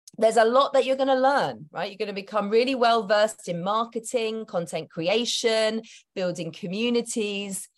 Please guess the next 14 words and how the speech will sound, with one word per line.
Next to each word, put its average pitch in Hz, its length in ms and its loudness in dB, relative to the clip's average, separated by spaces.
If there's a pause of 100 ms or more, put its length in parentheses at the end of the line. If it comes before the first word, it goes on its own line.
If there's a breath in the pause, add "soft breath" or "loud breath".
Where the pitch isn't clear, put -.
(280)
so 175 340 0
much. - 600 -8
Yeah, 165 240 -2
lots 214 320 0
of 233 100 -6
skills 202 560 -4
there, 139 320 -6
lots 175 220 -2
of 185 100 -10
skills. 151 720 -4 (400 loud breath)
So 254 200 4
the 262 120 8
final 269 840 2
benefit 214 720 -2